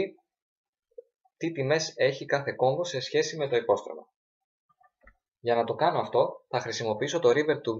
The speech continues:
D bed, ε, αλλά πρώτα πρέπει να κάνουμε ένα μικρό τέχνασμα, δηλαδή παίρνω το αρχείο του πλέγματος, κάνω copy,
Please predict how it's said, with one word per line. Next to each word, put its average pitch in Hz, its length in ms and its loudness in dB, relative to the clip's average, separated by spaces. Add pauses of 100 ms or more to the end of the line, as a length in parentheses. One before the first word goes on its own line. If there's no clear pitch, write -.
D 123 420 -2
bed, 135 160 8 (840)
ε, 107 360 -2
αλλά 117 260 4
πρώτα 156 200 -2
πρέπει 156 180 -2
να 120 120 -2
κάνουμε 123 480 -2
ένα 123 180 -2
μικρό 110 300 -2
τέχνασμα, 107 680 -2
δηλαδή 110 500 -2 (500)
παίρνω 127 300 4
το 107 100 0
αρχείο 104 600 0 (440)
του - 140 -8
πλέγματος, 107 800 2 (160)
κάνω 110 260 -4
copy, - 420 -4